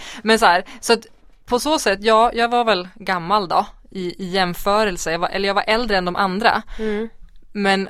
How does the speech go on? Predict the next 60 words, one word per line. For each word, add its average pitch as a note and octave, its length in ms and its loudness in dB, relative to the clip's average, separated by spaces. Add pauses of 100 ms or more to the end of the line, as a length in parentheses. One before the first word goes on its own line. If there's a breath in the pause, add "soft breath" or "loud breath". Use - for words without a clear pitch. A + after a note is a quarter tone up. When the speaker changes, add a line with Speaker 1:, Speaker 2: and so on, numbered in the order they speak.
Speaker 1:
om G3 120 -4
man F#3+ 180 -2
då F#3 80 -8
ska A3 160 -6
vända G#3 280 0
det F3 140 -4
till F3+ 120 -10
något F3 140 -12
positivt - 720 -6
så G#3+ 120 -4
fanns F#3+ 240 -2
det F#3+ 80 -6
ju F#3+ 60 -6
för F#3 120 -10
mig G#3 220 -2
vissa G3 220 -8
fördelar G#3+ 520 0
med D3+ 120 -8
det. - 180 -14 (440 loud breath)
Speaker 2:
Absolut. A3+ 580 -2
Och A3 80 -4
sen G#3 140 -2
ska A#3 120 -6
man B3 100 0
också B3+ 180 -4
komma F#3+ 200 -4
ihåg F#3 180 -2
att E3+ 200 -8 (340)
du G#3+ 160 -4
hade G#3+ 260 -2
ju G#3 80 -2
gjort F3+ 220 -10
annat. A#3 480 -4
Det G#3+ 60 -6
var G#3+ 80 -2
ju G#3 40 0
inte F#3 120 -4
som A#3 140 -4
att B3 100 -2
du A3+ 80 -2
hade G3 220 -2
suttit F3+ 260 -10
hemma F3 300 -4
och F3+ 60 -4
rullat F3 200 -6
tummarna G#3+ 400 -2
tills C#4 140 -10
du B3 80 -6
fyllde A3+ 140 -4
tjugofem. G3 360 -4 (440 soft breath)
Speaker 1:
Nej. G3+ 340 4
Speaker 2:
Utan G#3+ 220 -4
du G#3 80 0
hade G#3+ 220 0
ju A3 60 -2
faktiskt - 280 -8
aktivt - 340 -8
gjort F#3+ 180 -8
annat. F#3+ 540 -6
Speaker 1:
Mm. F3 140 -8